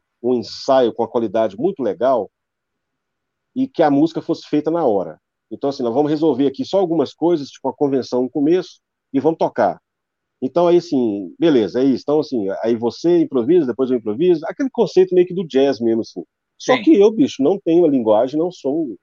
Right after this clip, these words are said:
Speaker 1: não
Speaker 2: Sim.
Speaker 1: tenho articulação de jazz.
Speaker 2: Aham.
Speaker 1: E aí eu falei, mas eu,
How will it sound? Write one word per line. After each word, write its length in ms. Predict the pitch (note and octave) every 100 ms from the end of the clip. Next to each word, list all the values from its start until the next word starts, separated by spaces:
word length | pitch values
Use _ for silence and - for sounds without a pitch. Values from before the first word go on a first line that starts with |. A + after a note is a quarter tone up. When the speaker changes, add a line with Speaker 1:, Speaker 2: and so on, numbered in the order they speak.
| G#2+ -
Speaker 1:
não 120 | C3 E3
Speaker 2:
Sim. 60 |
Speaker 1:
tenho 120 | C#3+
articulação 540 | D3 - D#3+ F3+ - C3+
de 80 | E3+
jazz. 420 | D#3 G#2 - - _ _ _ _ A#2
Speaker 2:
Aham. 360 | G2+ G#2 A2+
Speaker 1:
E 100 | -
aí 140 | D3 D#3
eu 80 | F3+
falei, 200 | F#3+ E3
mas 120 | E3+
eu, 160 | F#3